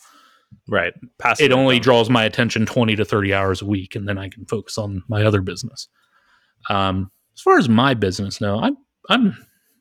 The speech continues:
Speaker 2: I'm reasonably happy with what it is. So.
Speaker 1: Okay.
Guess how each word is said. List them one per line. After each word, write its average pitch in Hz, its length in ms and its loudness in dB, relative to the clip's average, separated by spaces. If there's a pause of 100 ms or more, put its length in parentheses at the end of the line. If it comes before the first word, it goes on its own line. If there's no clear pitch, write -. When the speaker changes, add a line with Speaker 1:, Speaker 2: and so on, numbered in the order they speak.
(440)
Speaker 2:
I'm 165 200 4
reasonably 107 420 4
happy 104 340 -4
with 104 280 -4
what 117 200 0
it 98 100 -2
is. 104 400 -4
So. 110 380 -12 (960)
Speaker 1:
Okay. 113 240 -2